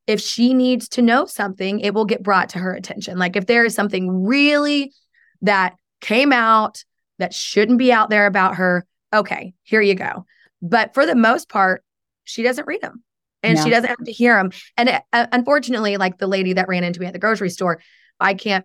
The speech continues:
Speaker 1: weed through that. But at the same point, it's understanding that we are human. We,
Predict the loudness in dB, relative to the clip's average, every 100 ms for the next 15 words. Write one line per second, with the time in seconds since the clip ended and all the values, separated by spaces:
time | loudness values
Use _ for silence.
0 | -8 -6 -2 0 0 0 0 2 2 0
1 | 0 2 2 0 _ _ _ -4 -2 -2
2 | -4 0 0 0 0 0 0 -4 -6 -2
3 | -2 -2 -4 -4 -2 0 0 0 -2 _
4 | -6 -4 2 2 2 -2 -4 0 0 -2
5 | -4 _ _ _ -4 -2 0